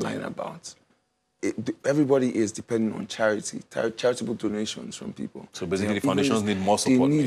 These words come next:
Speaker 2: maybe.
Speaker 1: more support. They really, really need more support financially to be able to do what they can within the, uh, the country and also outside the country.
Speaker 2: Yeah. Wow. Well, let's talk about you now. <laughs> I mean,
Speaker 1: Ah.
Speaker 2: what's,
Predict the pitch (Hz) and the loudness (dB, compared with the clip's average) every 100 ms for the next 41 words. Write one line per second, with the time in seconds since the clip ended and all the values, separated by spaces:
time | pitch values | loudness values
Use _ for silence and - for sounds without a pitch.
0 | 117 120 120 120 - - 90 - - - | 4 4 4 2 0 -2 -4 -8 -10 -10
1 | - - 113 101 110 113 135 139 131 120 | -12 -4 -2 -2 -4 0 2 4 2 0
2 | 110 110 110 104 101 101 - 107 107 - | 0 0 0 -2 -4 -6 -4 -2 -2 -4
3 | 90 76 71 - - - 110 107 113 113 | -6 -4 -6 -6 -18 -4 0 2 0 -2
4 | - 71 - - - - - 123 151 151 | -6 -8 -10 -12 -20 -18 0 4 4 2
5 | 123 123 120 117 - 113 107 110 _ - | 2 2 2 -2 0 0 0 -4 _ -2
6 | 120 123 139 110 - - - 104 113 - | 0 2 0 -4 -6 -10 -6 -6 -6 -4
7 | 110 - 113 - - _ - 98 104 104 | -4 -4 -8 -10 -18 _ -10 -8 -6 -6
8 | - - - 53 - - 50 - - _ | -6 -6 -6 -8 -6 -6 -6 -6 -12 _
9 | - - 62 - - - _ 82 73 - | -18 -14 -12 -12 -14 -16 _ -18 -16 -18
10 | _ _ _ _ _ _ _ - 117 110 | _ _ _ _ _ _ _ -20 -20 -20
11 | - _ - - - - - 151 175 185 | -20 _ -12 -10 -10 -16 4 4 4 4
12 | 190 - 156 127 123 110 107 98 98 - | 6 6 6 6 6 6 0 2 0 4
13 | 127 127 139 123 123 - | 10 12 12 12 10 8